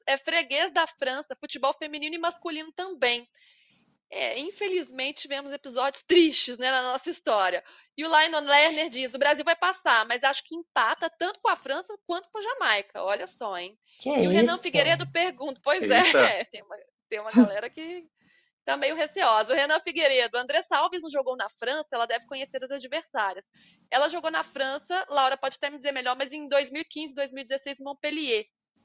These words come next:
Speaker 1: Isso, isso, isso com certeza. Não sei se ela jogou em mais algum, mais algum time. Andressa Alves, jogadora super importante, sempre uma opção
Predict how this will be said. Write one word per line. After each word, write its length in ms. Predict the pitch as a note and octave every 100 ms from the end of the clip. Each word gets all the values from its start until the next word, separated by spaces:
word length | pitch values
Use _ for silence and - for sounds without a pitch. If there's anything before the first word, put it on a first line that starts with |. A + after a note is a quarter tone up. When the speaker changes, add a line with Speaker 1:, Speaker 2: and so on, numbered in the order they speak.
| _
Speaker 1:
Isso, 220 | A3 - _ _
isso, 280 | A#3 - _ -
isso 300 | B3 C4+ D4
com 160 | D4+
certeza. 360 | D4+ D#4+ A3+ G3+
Não 60 |
sei 60 | A3
se 60 | A#3+
ela 120 | A3+
jogou 220 | A#3 A3+
em 60 | A3+
mais 200 | A3+ A3+
algum, 400 | A#3 B3+ B3 A#3+
mais 180 | A3+
algum 240 | A#3+ A#3+ C#4
time. 380 | - A#3 F#3+ - _ _
Andressa 300 | - B3+ C4
Alves, 240 | G#3+ A3 B3+
jogadora 460 | B3 A#3+ A#3 A#3
super 260 | A#3+ - C4
importante, 500 | C#4 C#4 - A3+ A#3+
sempre 280 | A#3+ A#3+ C4+
uma 140 | C4+
opção 440 | C4+ - C4 B3